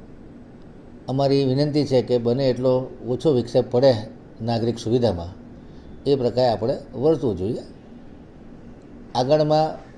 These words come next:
પાર્ટી લેવલ પર પણ વાત કરીશું. જે એમને પોલીસ કાર્યવાહી કમિશનમાં ફરિયાદ નોંધાઈ છે એ અત્યારે ફરિયાદના રૂપમાં છે. હવે કર્મચારીઓની માગણી છે કે એફ આઈ આરમાં કન્વર્ટ થાય અને સરકારી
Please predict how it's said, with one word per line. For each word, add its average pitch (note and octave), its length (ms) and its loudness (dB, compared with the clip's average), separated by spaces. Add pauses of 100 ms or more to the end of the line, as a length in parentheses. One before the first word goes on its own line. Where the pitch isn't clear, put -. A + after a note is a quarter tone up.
(640)
પાર્ટી C3 240 2
લેવલ C3 220 4
પર C3+ 200 -2
પણ C3+ 200 -4
વાત C3 240 0
કરીશું. C3+ 460 -2 (1300)
જે B2 80 0
એમને B2+ 520 0 (380)
પોલીસ B2 240 -2
કાર્યવાહી B2 400 4
કમિશનમાં A#2+ 300 -2
ફરિયાદ A#2+ 280 0
નોંધાઈ A#2 320 4
છે G2 180 -6 (1080)
એ B2 60 2
અત્યારે A#2+ 300 2
ફરિયાદના B2+ 380 2
રૂપમાં A2+ 300 -2
છે. D#3+ 280 -8
હવે B2+ 140 -4
કર્મચારીઓની A#2+ 600 -2
માગણી A#2 360 -2
છે A#2+ 140 -2
કે A#2+ 140 -4
એફ G#2+ 200 -2
આઈ A#2+ 80 0
આરમાં A#2 200 -4
કન્વર્ટ B2 320 -4
થાય G2+ 140 -4
અને A2+ 540 -8
સરકારી B2 680 0